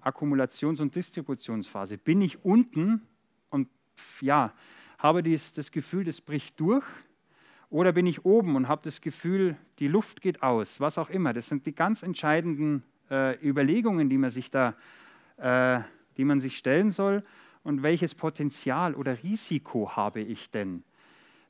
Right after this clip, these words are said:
Denn das Potenzial nach oben ist auch oftmals begrenzt.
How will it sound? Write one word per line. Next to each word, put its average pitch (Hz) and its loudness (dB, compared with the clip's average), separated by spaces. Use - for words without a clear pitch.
Denn 123 4
das 113 -12
Potenzial 139 0
nach 147 2
oben 196 2
ist - -6
auch 139 -2
oftmals 123 -6
begrenzt. - -2